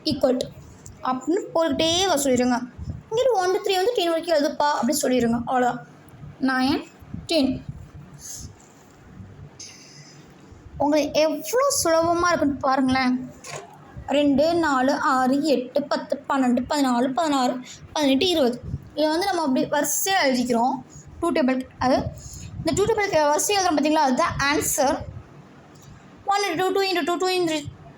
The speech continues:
two அப்படி இங்க எழுத போறோம். அவ்வளோதாங்க.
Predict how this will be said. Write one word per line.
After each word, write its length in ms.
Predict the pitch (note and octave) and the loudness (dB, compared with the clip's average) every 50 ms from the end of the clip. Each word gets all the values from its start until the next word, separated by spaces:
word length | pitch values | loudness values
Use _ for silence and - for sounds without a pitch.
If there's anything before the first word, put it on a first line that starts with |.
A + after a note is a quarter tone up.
| - - - - - - | -20 -20 -20 -12 -6 -2
two 120 | E4+ E4+ E4 D4+ E4 - - - - | 0 2 2 0 -2 -4 -6 -2 -2
அப்படி 200 | C4 C4 - F4 G4+ | -2 0 0 0 2
இங்க 120 | F#4 D4 C#4 | 2 4 4
எழுத 140 | C4 B3+ C4 B3+ B3+ | 4 4 2 2 2
போறோம். 200 | B3 A#3+ B3 B3 B3+ - - - - - | 2 0 0 -2 -4 -10 -16 -8 -2 0
அவ்வளோதாங்க. 480 | E4+ E4+ E4 E4 D#4 D#4 D4+ C#4+ C4 | 2 2 2 2 2 2 2 2 2